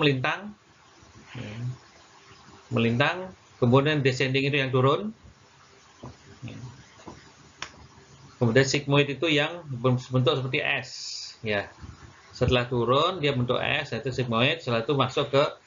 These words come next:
rektum. Oke, di atas rektum, di atas anus ada namanya rectal ampulla, ya. Ampulla. Jadi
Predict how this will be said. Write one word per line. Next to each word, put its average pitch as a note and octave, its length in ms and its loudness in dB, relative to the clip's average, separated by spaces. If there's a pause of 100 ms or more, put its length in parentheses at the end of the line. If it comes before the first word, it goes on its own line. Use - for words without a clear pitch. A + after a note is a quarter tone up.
(500)
rektum. B2+ 400 0 (1040)
Oke, A2+ 240 -4
di A#2+ 80 2
atas A2 320 0
rektum, E3 640 -2
di C3 160 -4
atas A2+ 160 -6
anus A#2+ 240 0
ada B2+ 240 -2
namanya B2+ 320 2
rectal C3 400 -2
ampulla, A#2+ 560 0 (320)
ya. F#2+ 160 -14 (640)
Ampulla. G#2+ 480 0 (2500)
Jadi D3 640 4